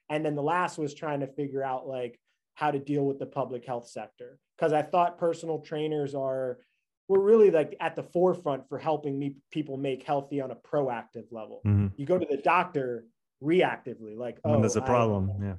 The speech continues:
Speaker 1: yeah, I'm sick." But if you're doing all of some of the basic foundational shit properly in the beginning, it's kind of like you're stacking the deck in your favor.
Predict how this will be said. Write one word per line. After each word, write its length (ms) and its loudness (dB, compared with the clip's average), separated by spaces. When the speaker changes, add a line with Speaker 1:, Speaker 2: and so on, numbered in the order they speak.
Speaker 1:
yeah, 240 4
I'm 120 -8
sick." 460 0
But 300 4
if 160 -4
you're 160 2
doing 320 -2
all 220 0
of 120 -6
some 180 -8
of 80 -4
the 100 -4
basic 480 -4
foundational 640 -4
shit 400 -10
properly 540 -4
in 80 -8
the 60 -10
beginning, 600 -6
it's 160 -4
kind 280 -4
of 140 -4
like 240 0
you're 520 2
stacking 500 -4
the 100 -2
deck 280 -2
in 80 -6
your 140 -4
favor. 480 -4